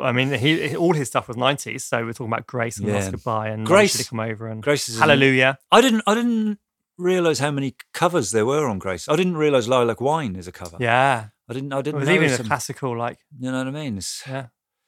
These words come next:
Speaker 2: Amazing. But then you've got s-, um, what's the big heavy one at the end?
Speaker 1: Eternal Life.
Speaker 2: Eternal Life.
Speaker 1: Yeah, great.
Speaker 2: You know what I
Speaker 1: That's
Speaker 2: mean?
Speaker 1: Led,
Speaker 2: It's
Speaker 1: Led, Led, Led Zeppelin kind
Speaker 2: Yeah.
Speaker 1: of thing.
Speaker 2: And then he did, there was a trap, uh,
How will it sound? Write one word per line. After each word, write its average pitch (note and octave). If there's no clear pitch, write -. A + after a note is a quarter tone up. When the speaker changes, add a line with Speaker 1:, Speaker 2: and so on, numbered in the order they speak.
Speaker 2:
Amazing. A#2+
But B2+
then C#3+
you've B2
got C#3+
s-, -
um, G#2+
what's E3
the F#3
big E3
heavy C#3+
one G#2
at G#2
the G#2+
end? G2
Speaker 1:
Eternal A#2+
Life. A#2
Speaker 2:
Eternal A2
Life. G2+
Speaker 1:
Yeah, B2
great. B2
Speaker 2:
You B2+
know B2
what C3
I C#3
Speaker 1:
That's C3
Speaker 2:
mean? B2+
Speaker 1:
Led, B2+
Speaker 2:
It's A#2+
Speaker 1:
Led, -
Led, A#2+
Led A#2+
Zeppelin A#2+
kind G#2+
Speaker 2:
Yeah. G#2
Speaker 1:
of G2+
thing. A2
Speaker 2:
And B2
then D3+
he C#3
did, C#3
there C3+
was C3+
a A#2
trap, D3+
uh, A2+